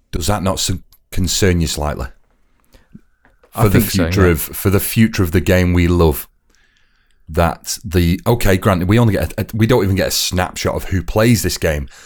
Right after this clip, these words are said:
Speaker 1: We just get a snapshot of people who, whom listen to our pod or consume our other content that we do.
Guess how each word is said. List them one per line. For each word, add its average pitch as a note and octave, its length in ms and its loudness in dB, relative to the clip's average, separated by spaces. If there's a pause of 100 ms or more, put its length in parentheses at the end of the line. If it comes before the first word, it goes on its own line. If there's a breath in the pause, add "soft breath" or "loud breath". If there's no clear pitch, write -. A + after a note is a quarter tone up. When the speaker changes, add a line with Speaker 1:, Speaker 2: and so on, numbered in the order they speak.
(220 loud breath)
Speaker 1:
We G2+ 160 0
just B2 200 -2
get B1 100 -2
a - 60 -4
snapshot - 640 -4
of D2+ 240 -10
people E2 300 -2
who, C#2+ 440 -2
whom F2 220 0
listen F#2+ 260 0
to F#2 160 -2
our D#2+ 160 0
pod E2 220 0
or D#2 120 0
consume F#2+ 420 -2
our F2 180 2
other F#2+ 120 0
content E2+ 440 -4
that D#2 160 -4
we D#2+ 160 -6
do. G2+ 340 -2